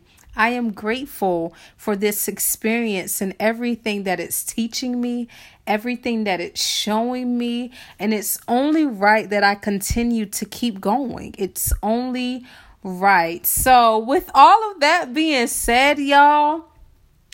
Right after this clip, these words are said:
I'm going to take a break. I'm going to take a break from podcasting, and I'll be fasting.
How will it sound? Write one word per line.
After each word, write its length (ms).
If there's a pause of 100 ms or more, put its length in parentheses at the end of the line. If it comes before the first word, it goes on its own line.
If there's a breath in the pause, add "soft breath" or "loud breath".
(100)
I'm 260
going 300
to 140
take 260
a 60
break. 480
I'm 300
going 640 (380 loud breath)
to 180
take 480
a 100
break 460
from 380
podcasting, 1400
and 220
I'll 180
be 180
fasting. 1160